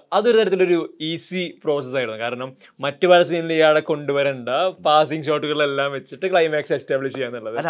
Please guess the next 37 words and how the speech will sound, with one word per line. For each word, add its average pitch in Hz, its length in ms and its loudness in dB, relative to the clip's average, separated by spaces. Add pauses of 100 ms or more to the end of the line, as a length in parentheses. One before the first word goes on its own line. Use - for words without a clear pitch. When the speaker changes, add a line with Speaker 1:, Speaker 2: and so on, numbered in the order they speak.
Speaker 2:
അത്, 175 80 -8 (120)
അത് 175 180 -12
ശരിക്കും 170 240 -8
എന്താ 127 140 -8
പറയുക, 104 300 -10 (100)
നമ്മള് 160 240 -6 (440)
ആദ്യം 151 420 -6
തന്നെ 170 160 -8
അങ്ങനെയായിരുന്നു, 139 680 -4
അതിൻ്റെ 120 220 -8
ഒരു - 20 -12
Speaker 1:
ഉം. 131 120 -16
Speaker 2:
ചിന്ത 139 140 -12
പോയത് 139 360 -2
അങ്ങനെയാണ്. 92 320 -14
Speaker 1:
ഉം, 127 240 -20
ഉം. 117 180 -20
Speaker 2:
അതായത് 104 280 -14
ഒരു, 143 80 -12 (100)
ഒരു 143 160 -10 (340)
ഈ 190 40 -14 (120)
കാട് 165 380 4
എന്ന് 202 160 -6
പറയുന്നത് 160 380 -4
നമ്മളാ 156 260 -2
പറഞ്ഞ 147 200 -6
ആ 156 140 -8
പശ്ചാത്തലത്തിലൊരു 147 680 -8
നിഗൂഢതയുണ്ട്. 110 600 -12
Speaker 1:
ഉം. 139 80 -14
Speaker 2:
അതായത്, 117 300 -10 (480)
ഏഹ്, 110 160 -8
മൊത്തത്തിൽ 139 380 -10 (120)
കാടിനകത്തുള്ള 135 840 2
Speaker 1:
അതെ. 135 80 -2
Speaker 2:
ഒരു 135 60 -6
ഗ്രാമമാണ്. 104 540 -4